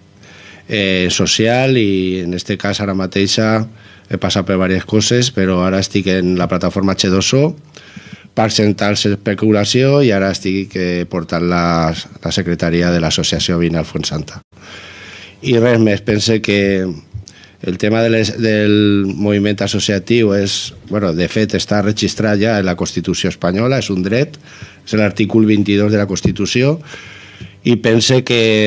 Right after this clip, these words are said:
eh, la democràcia té que ser, a banda de ser representativa,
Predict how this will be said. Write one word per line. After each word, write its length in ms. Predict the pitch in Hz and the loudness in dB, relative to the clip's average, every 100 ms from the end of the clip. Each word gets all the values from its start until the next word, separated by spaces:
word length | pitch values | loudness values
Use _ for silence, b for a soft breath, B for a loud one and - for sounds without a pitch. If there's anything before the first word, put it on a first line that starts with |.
| 104 101 - _ | 2 -2 -10 _
eh, 640 | 113 107 107 104 101 98 90 - - - | 0 2 2 2 2 0 -4 -12 -20 -10
la 500 | 104 104 101 98 98 | -4 -2 0 0 0
democràcia 640 | 95 98 98 101 110 110 117 | 0 0 0 0 0 2 0
té 140 | 110 | 0
que 140 | 101 104 | 0 0
ser, 300 | - 110 110 | 2 2 0
a 140 | 107 95 | -2 0
banda 300 | 101 104 104 | 2 2 2
de 80 | 98 | 2
ser 160 | 110 | 0
representativa, 1080 | 98 98 101 104 95 101 95 117 117 127 139 | 0 0 0 0 0 -4 0 2 2 0 -2